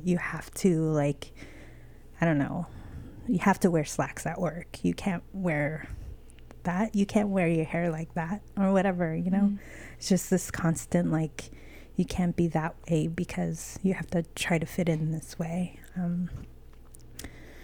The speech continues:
Speaker 1: so thank you for saying all that. Um, yeah, so I, I, it, I feel much calmer.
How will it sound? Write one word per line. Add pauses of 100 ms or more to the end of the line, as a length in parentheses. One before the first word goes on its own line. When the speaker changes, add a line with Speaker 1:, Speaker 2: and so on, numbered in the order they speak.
(240)
Speaker 1:
so
thank
you
for
saying
all
that.
Um, (800)
yeah,
so
I,
I,
it, (840)
I
feel
much
calmer.